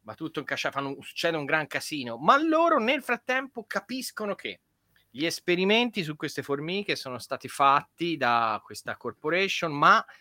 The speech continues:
hanno messo un, una salvaguardia, una clausola di salva-, una clausola di salvaguardia, che è quella di renderle sterili,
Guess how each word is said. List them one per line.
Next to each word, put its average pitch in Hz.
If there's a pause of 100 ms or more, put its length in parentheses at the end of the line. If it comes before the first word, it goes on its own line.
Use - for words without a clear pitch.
(260)
hanno 156
messo 165
un, 143
una 131
salvaguardia, 143
una 123
clausola 165
di 135
salva-, 131
una 127
clausola 156
di 123
salvaguardia, 113
che -
è -
quella 131
di 151
renderle 170
sterili, 110